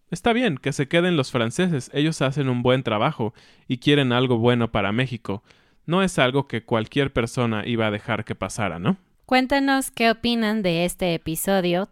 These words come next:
Speaker 2: tan interesante de la historia de México y cómo se imaginan que seríamos ahora si los franceses se hubieran quedado aquí.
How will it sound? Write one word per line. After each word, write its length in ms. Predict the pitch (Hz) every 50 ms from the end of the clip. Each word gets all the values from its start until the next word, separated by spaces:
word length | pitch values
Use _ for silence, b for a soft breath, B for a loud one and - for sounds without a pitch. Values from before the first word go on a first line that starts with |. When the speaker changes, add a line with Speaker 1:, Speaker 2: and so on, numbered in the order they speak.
| _ -
Speaker 2:
tan 240 | - 185 190 190
interesante 680 | 180 175 165 170 160 160 156 - 190 185 190 - 196 190
de 140 | 175 160
la 100 | 151 147
historia 460 | 156 156 - - 175 175 175 175 170 165
de 100 | 160 156
México 480 | 160 151 151 - 156 - - 156 - b b b b b b b
y 140 | 240 226
cómo 280 | - 262 247 277 302 302
se 120 | - 254
imaginan 560 | 226 226 220 208 196 - 208 220 214 202 208 196
que 100 | 190 180
seríamos 640 | - - 175 170 202 214 214 202 190 190 190 -
ahora 440 | 202 175 180 226 262 233 165 160 - -
si 140 | - 220
los 180 | 208 190 185 -
franceses 520 | - 180 180 180 175 220 226 - 226 220
se 140 | - - 185
hubieran 300 | 170 180 170 170 170 170
quedado 420 | 170 - 170 156 160 160 160 160 156
aquí. 260 | 156 - - 147